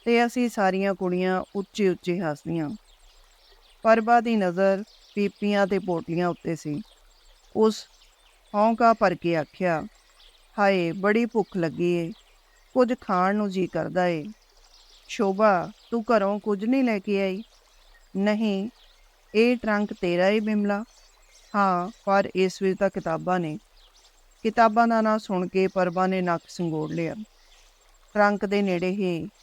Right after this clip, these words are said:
ਮਿੱਟੀ ਦੀ ਇੱਕ ਨਿੱਕੀ ਜਿਹੀ ਬਲਣੀ ਪਈ ਸੀ, ਜਿਸ ਦੀ ਗਰਦਨ ਉੱਤੇ ਪੋਣਾ ਬੰਨ੍ਹਿਆ ਹੋਇਆ ਸੀ। ਪਰਬਾ ਨੇ ਪੁੱਛਿਆ, "ਇਹ ਬਲਣੀ ਕਿਸ ਦੀ ਹੈ?" "ਤੇਰੀ ਹੈ, ਪੰਮੀ?"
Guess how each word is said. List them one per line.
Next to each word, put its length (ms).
ਮਿੱਟੀ 480
ਦੀ 100
ਇੱਕ 120
ਨਿੱਕੀ 400
ਜਿਹੀ 340
ਬਲਣੀ 380
ਪਈ 280
ਸੀ, 300
ਜਿਸ 280
ਦੀ 140
ਗਰਦਨ 420
ਉੱਤੇ 380
ਪੋਣਾ 420
ਬੰਨ੍ਹਿਆ 340
ਹੋਇਆ 300
ਸੀ। 260
ਪਰਬਾ 340
ਨੇ 120
ਪੁੱਛਿਆ, 640
"ਇਹ 140
ਬਲਣੀ 640
ਕਿਸ 280
ਦੀ 180
ਹੈ?" 140
"ਤੇਰੀ 380
ਹੈ, 60
ਪੰਮੀ?" 400